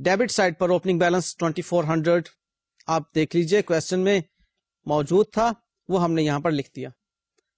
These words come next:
پھر goods sent to branch سیونٹی ٹو تھاؤزینڈ، یہ بھی برانچ stock میں increase کا باعث بن رہی ہیں، یہ بھی debit set پر آ گئے۔ Cash sales، credit sales برانچ stock میں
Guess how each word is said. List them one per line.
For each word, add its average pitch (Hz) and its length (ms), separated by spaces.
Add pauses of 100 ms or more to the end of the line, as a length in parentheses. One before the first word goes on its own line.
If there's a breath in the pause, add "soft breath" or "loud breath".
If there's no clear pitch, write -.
(160)
پھر 233 80
goods 247 300
sent 269 220
to 202 100
branch 190 420 (340)
سیونٹی 160 360
ٹو 233 120
تھاؤزینڈ، 139 400 (180)
یہ 170 160
بھی 185 100
برانچ 156 320
stock 170 320
میں 196 80
increase 240 340
کا 226 100
باعث 160 300
بن 131 160
رہی 127 160
ہیں، 139 80 (500)
یہ 151 60
بھی 185 80
debit 170 240
set 143 200
پر 131 100
آ 123 120
گئے۔ - 140 (880)
Cash 196 360
sales، 208 560 (360)
credit 180 360
sales 196 420 (680)
برانچ 147 240
stock 160 340
میں 208 140